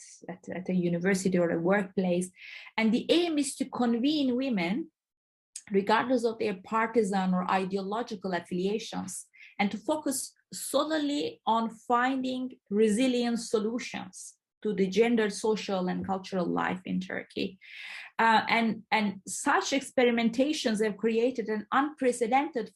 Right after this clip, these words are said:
form of grassroots direct participation in Turkey,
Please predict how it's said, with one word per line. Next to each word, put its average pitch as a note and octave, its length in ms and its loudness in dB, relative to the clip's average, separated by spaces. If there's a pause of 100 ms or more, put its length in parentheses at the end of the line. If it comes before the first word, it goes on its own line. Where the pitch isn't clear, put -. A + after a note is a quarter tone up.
form A3 560 -2
of F#3+ 220 0
grassroots G#3+ 880 -2
direct G#3 520 -2
participation F3+ 840 -6
in F3+ 180 2
Turkey, F#3 600 -2